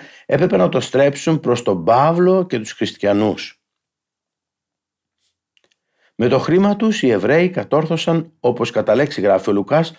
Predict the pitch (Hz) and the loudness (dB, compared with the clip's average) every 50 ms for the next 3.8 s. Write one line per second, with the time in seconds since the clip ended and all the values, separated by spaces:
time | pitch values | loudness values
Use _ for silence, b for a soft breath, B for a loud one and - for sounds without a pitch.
0 | B B B B B B B B 127 131 160 - 143 139 - 123 - - 147 170 | B B B B B B B B -2 -2 0 0 -2 0 -2 -2 0 2 2 2
1 | 175 175 - - 185 185 185 180 - 127 127 131 127 - - - 117 117 117 101 | 2 2 0 0 0 0 0 -2 0 0 0 2 0 -2 -2 -2 0 0 0 0
2 | 104 107 104 110 135 143 151 147 143 143 135 123 120 123 139 - _ _ _ _ | 0 0 2 2 2 2 2 2 2 2 0 -2 -4 -6 -10 -14 _ _ _ _
3 | _ _ - 104 92 101 113 135 156 175 170 - - - - | _ _ -2 0 0 2 2 2 0 0 -2 -6 -10 -14 -16